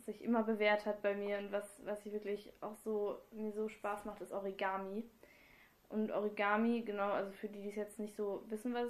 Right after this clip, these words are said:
es ist, ist halt, dass man mit, dass man so Sachen aus Papier faltet. Ähm, da kann man ja verschiedene Sachen falten. Also Kraniche sind ganz beliebt. Und ich finde so bei Origami, man muss halt erstmal gucken, so wenn man dann die Anleitung liest oder so, oder wenn's einem jemand zeigt, dann ist es halt oft so, dass man's erstmal so überhaupt nicht weiß.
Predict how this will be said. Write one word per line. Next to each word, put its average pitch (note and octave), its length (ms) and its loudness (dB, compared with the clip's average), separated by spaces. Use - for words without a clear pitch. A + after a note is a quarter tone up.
es A#3+ 180 -2
ist, - 200 -16
ist G#3+ 280 -6
halt, G3 220 -2
dass G3+ 120 -10
man G3+ 160 -4
mit, G3 120 -6
dass G#3 140 -10
man G3 160 -6
so F#3+ 220 -4
Sachen G#3 240 -2
aus G3+ 120 -6
Papier G3+ 360 -4
faltet. G3+ 520 -2
Ähm, G3+ 240 0
da F#3+ 80 -2
kann G3+ 160 -4
man G3+ 100 2
ja G3 80 4
verschiedene G#3 500 4
Sachen G3 520 -2
falten. F#3+ 420 -4
Also F#3+ 260 -4
Kraniche G#3 600 2
sind F#3 200 -6
ganz F#3 260 -4
beliebt. G3 840 -4
Und G3 180 -6
ich - 60 -20
finde G#3+ 160 -2
so A3+ 80 0
bei G#3 200 4
Origami, G#3+ 520 2
man A3+ 120 2
muss A3+ 120 -2
halt A#3 100 -2
erstmal G#3+ 300 -2
gucken, A#3+ 340 -2
so G#3 60 0
wenn G#3 120 0
man G3+ 120 -2
dann G3 160 0
die G3+ 120 -2
Anleitung A#3 500 4
liest A3 260 0
oder G#3+ 160 4
so, G#3 80 0
oder G3 100 -2
wenn's G3 180 -6
einem G3 320 -8
jemand G3+ 280 -8
zeigt, A#3 320 0
dann G3 140 -6
ist G3+ 100 -10
es G3 80 -18
halt G3 180 -4
oft - 160 -10
so, G#3 80 -6
dass G3 160 -2
man's G3 180 -4
erstmal G3 280 -4
so G3 80 -8
überhaupt G3+ 240 0
nicht G3 180 -8
weiß. G3+ 200 2